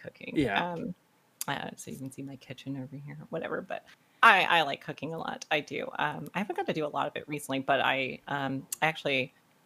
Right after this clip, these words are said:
Speaker 1: have been doing, like, the keto diet for a really long time. So I made up, like, a whole bunch of, like, keto recipes and
Speaker 2: Yeah.
Speaker 1: stuff that, like, that my chat is like, "Holy crap, this is so good."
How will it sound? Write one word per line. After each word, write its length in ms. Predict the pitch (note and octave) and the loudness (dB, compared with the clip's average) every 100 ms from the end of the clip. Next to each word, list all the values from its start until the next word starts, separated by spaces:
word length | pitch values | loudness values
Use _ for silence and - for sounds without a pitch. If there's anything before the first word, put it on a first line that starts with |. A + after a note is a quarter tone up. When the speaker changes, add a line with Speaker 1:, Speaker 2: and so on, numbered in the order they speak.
| - | -12
Speaker 1:
have 100 | C#3 | 0
been 140 | D3 | 2
doing, 260 | C#3 C#3 B2 | 4 4 4
like, 180 | A#2+ - | 0 -2
the 80 | |
keto 320 | - - D3+ - | -2 2 4 4
diet 260 | - - | 0 -2
for 100 | - | -4
a 40 | - | -2
really 240 | D3+ C#3+ | 0 2
long 140 | B2+ B2 | 0 -2
time. 200 | C#3+ - | -6 -2
So 100 | C3+ | -2
I 60 | |
made 180 | C#3 C#3+ | 0 -2
up, 100 | C3+ | -2
like, 140 | A#2+ - | -4 -8
a 40 | - - | -8 -2
whole 100 | B2+ | 2
bunch 220 | B2+ C3 | 2 0
of, 80 | - | -4
like, 240 | - - | -4 -6
keto 340 | - D#3+ C#3+ | -6 0 2
recipes 640 | B2+ B2 - - - C3+ - | 2 2 -2 -6 -4 0 2
and 60 | |
Speaker 2:
Yeah. 120 | G#2+ | 2
Speaker 1:
stuff 180 | G2 - | 0 -2
that, 140 | - - | -2 -4
like, 140 | - - - _ _ | -6 -8 -20 _ _
that 120 | E3 C3 | 6 8
my 100 | C#3 | 6
chat 300 | - C3+ - | 10 8 10
is 100 | - | 4
like, 100 | - | 0
"Holy 300 | - G3 F3 | 2 4 4
crap, 260 | - A#3 - | 4 2 4
this 100 | A3+ | 2
is 180 | A#3 G#3+ | 2 0
so 140 | F#3+ | 6
good." 160 | A3+ | 8